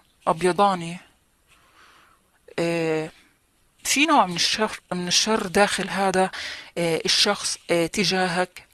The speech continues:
عم يطلع عليك من بعيد. آه، أنا طبعًا عم بحكي إنه ذكر أو أنثى، ما، ما عم بحدد. آه،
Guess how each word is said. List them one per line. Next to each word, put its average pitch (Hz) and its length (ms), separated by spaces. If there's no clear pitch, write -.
عم 185 180
يطلع 202 380
عليك 190 340
من 180 140
بعيد. 180 540
آه، 170 300
أنا 202 140
طبعًا 190 380
عم 170 160
بحكي - 360
إنه 175 180
ذكر 185 360
أو 160 220
أنثى، 175 260
ما، 190 180
ما 185 120
عم 180 380
بحدد. 170 480
آه، 160 420